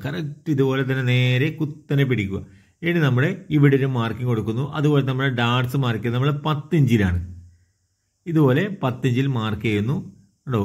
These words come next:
ഈ ഒരു മാർക്കിങ്ങിലാണ് നമ്മുടെ ഡാർട്സ് പോയിന്റ് വരുന്നത്. ആ ഒരു മാർക്ക് ചെയ്തിട്ടുള്ള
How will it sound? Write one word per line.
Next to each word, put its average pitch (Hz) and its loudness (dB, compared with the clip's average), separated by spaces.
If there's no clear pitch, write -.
ഈ - 2
ഒരു 190 4
മാർക്കിങ്ങിലാണ് 123 0
നമ്മുടെ 123 0
ഡാർട്സ് 123 0
പോയിന്റ് 156 0
വരുന്നത്. 107 0
ആ - -2
ഒരു 123 2
മാർക്ക് 127 0
ചെയ്തിട്ടുള്ള 120 0